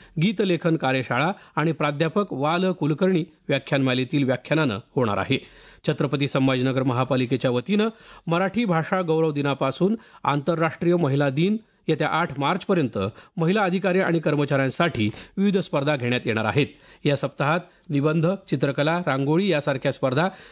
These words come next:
तसंच कवी संमेलन, सांस्कृतिक कार्यक्रमांचं आयोजनही करण्यात आलं आहे. नाशिक इथं आयोजित चौथ्या विश्व मराठी संमेलनाचं काल ज्येष्ठ साहित्यिक मधु मंगेश कर्णिक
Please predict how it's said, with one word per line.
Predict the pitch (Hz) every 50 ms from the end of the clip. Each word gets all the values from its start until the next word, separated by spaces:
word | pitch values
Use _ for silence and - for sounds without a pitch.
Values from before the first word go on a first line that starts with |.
| - - -
तसंच | 170 - 196 196 165 -
कवी | 180 160 165 143
संमेलन, | - 139 135 139 151 165 190 208 208 - - _ - -
सांस्कृतिक | 170 170 160 - - 208 175 220 196 -
कार्यक्रमांचं | 165 143 147 139 147 147 143 143 139 - 143
आयोजनही | 120 123 135 139 175 190 185 151 123 120 117 - _
करण्यात | - 143 127 117 101 -
आलं | 95 95 95
आहे. | 95 95 87 131 135 - - - - - - - - - - - _ -
नाशिक | 190 196 190 - 247 233
इथं | 247 254 247
आयोजित | 226 220 208 214 240 -
चौथ्या | - 208 196 180 202 202
विश्व | 202 185 175 - 196 175
मराठी | 170 165 165 160 180 170
संमेलनाचं | - 165 156 156 156 151 151 147 143 139 175 156
काल | 135 - 143 147 135
ज्येष्ठ | 127 139 143 - - 135
साहित्यिक | 120 - 131 131 147 135 - 202 208 - - - - - - - -
मधु | 180 180 175 226
मंगेश | 208 208 190 190 185 185 175 -
कर्णिक | - 185 160 180 202 156 -